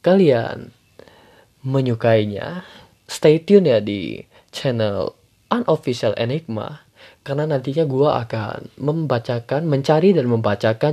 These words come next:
cerita-cerita seram lainnya. Dah. Dan podcast malam ini gua akhiri.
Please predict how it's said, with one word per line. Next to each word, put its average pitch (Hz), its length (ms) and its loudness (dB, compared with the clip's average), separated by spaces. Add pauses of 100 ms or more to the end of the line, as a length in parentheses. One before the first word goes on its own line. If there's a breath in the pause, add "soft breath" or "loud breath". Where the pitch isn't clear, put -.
cerita-cerita 117 960 0 (400 soft breath)
seram 131 480 -4
lainnya. 127 480 -4 (800 loud breath)
Dah. 98 320 -6 (2250 loud breath)
Dan 110 480 -6 (840 soft breath)
podcast - 760 0
malam 117 280 0
ini 143 560 -4 (200)
gua 151 560 2
akhiri. 156 560 -2